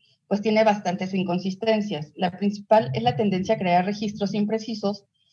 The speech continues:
que impiden tanto la afiliación correcta de la persona desaparecida como las circunstancias de su desaparición que impide de facto, eh,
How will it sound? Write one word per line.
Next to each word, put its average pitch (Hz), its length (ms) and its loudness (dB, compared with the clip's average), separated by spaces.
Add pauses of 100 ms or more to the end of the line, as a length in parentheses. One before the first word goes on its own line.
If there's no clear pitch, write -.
(220)
que 226 100 -2
impiden 254 380 0
tanto 214 240 2
la 180 80 2
afiliación 185 480 -2
correcta 208 360 2
de 208 120 4
la 208 160 2
persona 214 420 2
desaparecida 214 760 0 (360)
como 185 180 2
las 180 140 4
circunstancias 202 640 2
de 214 100 0
su 208 120 -4
desaparición 196 760 0
que - 80 -4
impide 208 320 0
de 190 180 -2
facto, 208 460 0 (2500)
eh, 190 460 2